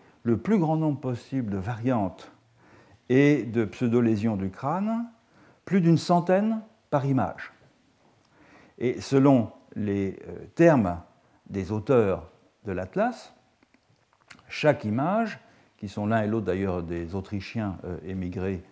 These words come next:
euh, aux, aux États-Unis, euh, avant la guerre, euh, chaque image devient une composition théorique. Or, il était impossible de parvenir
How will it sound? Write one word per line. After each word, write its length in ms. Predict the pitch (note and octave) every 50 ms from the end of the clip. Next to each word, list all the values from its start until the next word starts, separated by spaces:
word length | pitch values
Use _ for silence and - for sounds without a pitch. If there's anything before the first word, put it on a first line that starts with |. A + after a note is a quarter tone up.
| _ _ _ _ - -
euh, 200 | F2+ F2 F2 F2+ - - - -
aux, 240 | A2 G#2 G#2 G#2+ -
aux 80 | F#2 F#2
États-Unis, 800 | E2+ G#2 F#2 - G#2 F#2 F2+ E2+ G2 F#2+ F#2+ G2+ G2+ G2 F2+ - - -
euh, 160 | F#2 F2 E2 - -
avant 220 | F2+ D#2+ E2+ E2+
la 120 | E2+ F2
guerre, 360 | F2+ G2+ D3 F3+ G#3 G3+ F3 C#3+ - - - - - - _ _ _ _ - - -
euh, 220 | A2 G2+ G2 F#2 - - - - - E2 E2+ - - - - - - - - - - - - _ -
chaque 340 | - - - F#3 F3+ F3 -
image 500 | B2+ A2+ C3 D#3 F3 G#3+ A#3 A#3 F#3+ C#3
devient 520 | C3 C#3 D3 C3 C3 D3 E3+ G3 A3+ A#3 A#3+ - - _ _ _ _ _ _ _ _ _ _ _ _ _ -
une 160 | E3 E3 E3
composition 540 | D#3 E3 D3+ C3+ C#3 B2 C3 C3 B2+ F#3 F3
théorique. 500 | C#3 C#3+ B2 G2+ F2+ F#2+ G2 - - - _ _ _ _ _ _ _ _ _ _ _ _ _ _ _ _ _ _ _ - - - - _ _ _ -
Or, 140 | C#3 D3 E3
il 100 | F3 F#3+
était 240 | F#3+ G3+ A3+ A3
impossible 880 | G3+ F3 D#3 - - F3+ E3 E3 - - A#3 A#3+ A#3 F3+ C3+ A#2+ - -
de 120 | A#2 D#3
parvenir 800 | F3 F3 F#3+ D#3+ C#3 C3 C#3+ C#3+ C#3+ C#3 C3+ C3 A#2 G2+ F2+ E2+